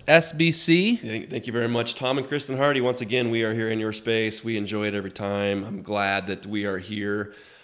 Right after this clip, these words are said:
Speaker 2: Uh, Boulder County Co-working is amazing here. Come check out their building. They've got solar and wind power. Um, we're downstairs in
Speaker 1: You're
Speaker 2: a
Speaker 1: wearing
Speaker 2: nice
Speaker 1: one of their
Speaker 2: office.
Speaker 1: shirts today.
Speaker 2: I'm wearing the Confluence shirt.
Speaker 1: Hey.
Speaker 2: Uh, you'd be proud of me, Tom.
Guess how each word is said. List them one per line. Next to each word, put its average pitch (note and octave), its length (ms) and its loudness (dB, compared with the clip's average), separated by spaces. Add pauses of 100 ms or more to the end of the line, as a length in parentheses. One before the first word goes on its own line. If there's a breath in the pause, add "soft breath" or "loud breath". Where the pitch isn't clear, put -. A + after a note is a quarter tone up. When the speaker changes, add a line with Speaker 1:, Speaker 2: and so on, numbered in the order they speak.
(180 soft breath)
Speaker 2:
Uh, E2+ 200 2
Boulder G#2 300 -2
County G#2+ 520 -2 (100)
Co-working A2+ 800 -2 (440)
is G#2 420 -2
amazing G#2 500 -4
here. G#2+ 360 -4
Come A2 200 -8
check A2 220 -6
out G#2+ 160 -4
their F#2+ 100 -4
building. G#2 440 -4
They've F#2 140 -6
got - 220 -12
solar G2 280 -4
and F#2 140 -6
wind G2 180 -4
power. F#2+ 520 -4 (580 soft breath)
Um, F2+ 340 -8
we're G2+ 120 -4
downstairs G2+ 1040 -2
in - 120 -4
Speaker 1:
You're C4+ 100 6
Speaker 2:
a C4 40 6
Speaker 1:
wearing B2+ 280 10
Speaker 2:
nice C#3 80 4
Speaker 1:
one D#3 100 6
of D#3+ 60 4
their E3+ 80 6
Speaker 2:
office. G3 100 0
Speaker 1:
shirts G3+ 260 2
today. F2+ 320 -2
Speaker 2:
I'm A2 300 2
wearing A2+ 400 4
the A2 80 -4
Confluence A2 640 -4
shirt. A#2 560 -4
Speaker 1:
Hey. D#3+ 200 -2
Speaker 2:
Uh, F#2+ 100 -2
you'd G2 120 -6
be G2+ 120 -6
proud F#2+ 260 0
of G2 60 -4
me, G2 80 -4
Tom. G2+ 320 -8